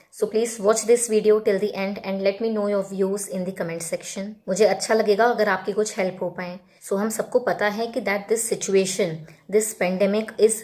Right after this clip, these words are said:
really a tough time to accept। किसी से भी एक्सेप्ट नहीं हो रहा है। We all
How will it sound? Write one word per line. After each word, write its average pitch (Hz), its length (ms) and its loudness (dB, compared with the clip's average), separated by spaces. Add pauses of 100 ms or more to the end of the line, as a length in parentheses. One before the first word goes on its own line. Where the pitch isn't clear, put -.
(120)
really 226 400 4
a 214 120 -4 (140)
tough - 300 -4
time 175 240 -4 (340)
to 226 100 4 (120)
accept। - 500 -6 (300)
किसी 226 220 0
से 247 160 4
भी 220 140 2
एक्सेप्ट 220 440 0
नहीं 202 180 -2
हो 196 140 -4
रहा 185 140 -4
है। 185 280 -8 (100)
We 196 160 -4 (160)
all 208 200 4